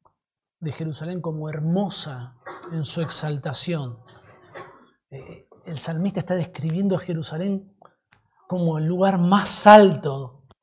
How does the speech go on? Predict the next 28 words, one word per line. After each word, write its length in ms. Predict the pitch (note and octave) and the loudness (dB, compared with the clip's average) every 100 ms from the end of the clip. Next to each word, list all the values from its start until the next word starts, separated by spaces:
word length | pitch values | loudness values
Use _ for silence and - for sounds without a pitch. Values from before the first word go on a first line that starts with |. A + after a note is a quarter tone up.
| _ _ _ - | _ _ _ -8
de 140 | D#3 | -4
todo 240 | D#3+ E3+ | 2 4
el 80 | D#3+ | 6
mundo, 420 | E3 E3 C#3+ C3 | 6 4 2 -2
el 80 | C#3 | -2
lugar 260 | E3 F3 F#3+ | 2 4 6
más 280 | F#3+ G3+ - | 4 2 0
elevado, 540 | F3+ E3 F3 D#3 C3 - _ - - _ | 0 -2 -4 -4 -8 -12 _ -20 -20 _
más 400 | F3 G#3 A3 - | 4 4 4 4
importante. 960 | G3 F3 F#3 E3 G3+ F3 C#3+ B2+ A#2 - _ _ - _ | 4 2 0 2 2 2 -2 -8 -16 -20 _ _ -20 _
Y 100 | D#3+ | -6
claro, 220 | - C#4 - | 4 4 4
como 200 | F3 G3 | -2 -2
es 120 | G#3+ | -2
el 80 | G3+ | -2
lugar 260 | F3+ G3+ | 0 -2
más 220 | F#3 F3+ F3 | -4 -6 -8
elevado, 420 | D#3+ F3+ G3+ F3+ | -4 -2 0 0
el 80 | E3 | -2
más 280 | F#3+ E3+ | -4 -4
importante, 840 | F3 D3+ D#3+ D3+ G#3+ F3 D3+ F3 - _ _ _ - _ | -6 -6 -8 -4 -4 -4 -8 -12 -16 _ _ _ -20 _
es 200 | - - | -6 0
el 160 | G#3+ E3+ | 2 2
gozo 460 | C#3 F3+ - - E3 | 0 -2 -2 -6 -4
de 120 | D#3+ | -6
toda 300 | - F3+ F3 | -4 -4 -2
la 160 | F3+ E3+ | -4 -4
tierra. 580 | B3+ D4 G3 C3 A2+ | 0 0 0 -4 -10